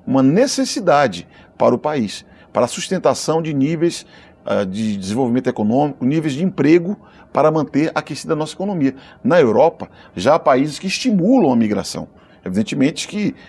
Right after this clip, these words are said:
procuram selecionar exatamente naqueles temas, itens que precisam.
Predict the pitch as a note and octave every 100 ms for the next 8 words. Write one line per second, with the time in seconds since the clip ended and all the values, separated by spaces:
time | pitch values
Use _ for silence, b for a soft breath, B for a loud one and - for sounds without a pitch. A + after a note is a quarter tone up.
0 | B - A2 - A#2 A#2+ - B2 B2+ B2+
1 | A2 A#2 D3 B B - G#2+ F#3 F#3+ E3+
2 | E3+ D#3+ E3 - D#3 - - - A3 C4
3 | C4 C4 - F#3+ G3+ G#3+ G#3 B B -
4 | F3+ A3+ - D#3 F#2+